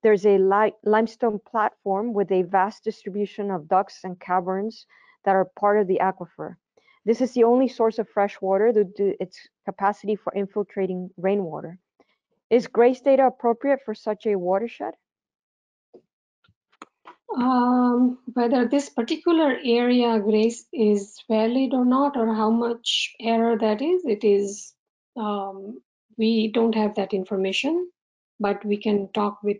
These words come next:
Speaker 2: the people who produce the data.
Speaker 1: Sí, igual, eh, no estamos seguros específicamente para esta área qué, qué tipo de errores habría, em, pero es algo que hay que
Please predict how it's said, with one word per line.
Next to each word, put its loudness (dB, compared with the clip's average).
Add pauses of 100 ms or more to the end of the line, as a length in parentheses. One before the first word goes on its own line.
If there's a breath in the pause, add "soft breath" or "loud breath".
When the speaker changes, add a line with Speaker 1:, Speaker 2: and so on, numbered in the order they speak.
Speaker 2:
the -18 (400)
people -4
who -4
produce -10
the -14
data. -18 (1600 soft breath)
Speaker 1:
Sí, 2
igual, 4 (160 loud breath)
eh, 4
no 2
estamos -4
seguros 2
específicamente -2
para 0
esta -2
área 0
qué, -8
qué -6
tipo -4
de 4
errores -2
habría, -4 (500 loud breath)
em, 0
pero 4
es 0
algo 2
que 2 (100)
hay -2
que 0